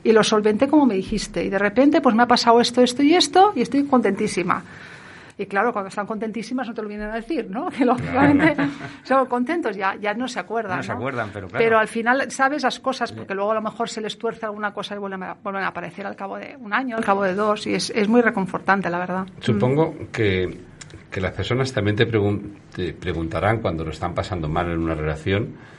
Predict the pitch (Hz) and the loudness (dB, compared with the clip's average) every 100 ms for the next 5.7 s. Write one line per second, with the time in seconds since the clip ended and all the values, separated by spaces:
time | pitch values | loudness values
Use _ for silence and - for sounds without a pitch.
0 | - - - - - - - 90 82 82 | -20 -20 -20 -20 -20 -20 -8 -2 0 -2
1 | 80 - 117 107 85 - 80 76 87 80 | -2 0 2 2 0 -2 -8 -8 -8 -6
2 | 87 - 95 - 104 107 107 95 - 104 | -6 -6 -6 -2 0 0 0 -2 0 0
3 | 95 92 87 101 92 90 101 110 123 147 | 0 0 0 0 0 4 4 4 2 -2
4 | 156 95 104 98 98 80 - 87 101 104 | -2 -4 -2 0 -2 -4 -6 -4 -4 -4
5 | 92 85 78 95 120 92 | -4 -2 2 4 4 2